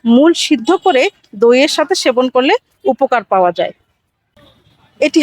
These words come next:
হাঁপানি ও শ্বাসকষ্টের সমস্যা খুবই কাজ করে। এটি কৃমিনাশক। আচ্ছা, আচ্ছা। এই যে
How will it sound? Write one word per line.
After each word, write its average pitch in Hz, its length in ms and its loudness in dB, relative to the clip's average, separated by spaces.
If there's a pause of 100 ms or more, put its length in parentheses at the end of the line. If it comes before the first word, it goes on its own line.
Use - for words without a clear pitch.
হাঁপানি 330 380 0 (140)
ও - 60 0
শ্বাসকষ্টের 285 680 -4 (100)
সমস্যা 247 380 0 (340)
খুবই 285 240 2 (140)
কাজ 208 140 -2 (120)
করে। 185 180 -4 (400)
এটি 240 260 0 (260)
কৃমিনাশক। 214 680 0 (2500)
আচ্ছা, 214 260 -16 (380)
আচ্ছা। - 240 -20 (1900)
এই 247 100 -2
যে 254 60 0